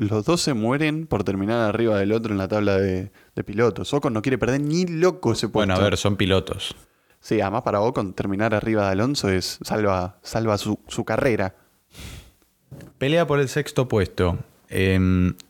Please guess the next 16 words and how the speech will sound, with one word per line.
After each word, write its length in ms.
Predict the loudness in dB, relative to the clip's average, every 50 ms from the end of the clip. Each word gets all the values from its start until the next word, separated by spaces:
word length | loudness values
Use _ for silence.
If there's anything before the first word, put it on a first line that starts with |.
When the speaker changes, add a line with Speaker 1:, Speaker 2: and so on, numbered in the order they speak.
| _ -6 -2
Speaker 2:
Alfa 260 | -2 -2 0 0 2
Romeo 300 | 2 2 2 2 2 2
volvió 240 | 2 2 2 0 0
a 40 |
sumar 300 | 0 0 0 2 2 2 2
el 140 | 2 2 2
último 280 | 2 0 0 0 2
Gran 220 | 2 2 2 0 0
Premio 420 | 0 2 2 2 2 0 0 0
con 100 | 0 0
Speaker 1:
Vamos, 180 | 2 2 2 4
Speaker 2:
Bottas, 120 | 4 4
Speaker 1:
Valtteri. 300 | 4 4 4 2 2 2
Speaker 2:
que 120 | 2 2 2
salió 320 | 2 2 2 2 4 4
décimo, 500 | 4 4 2 2 2 2 2 2 0 0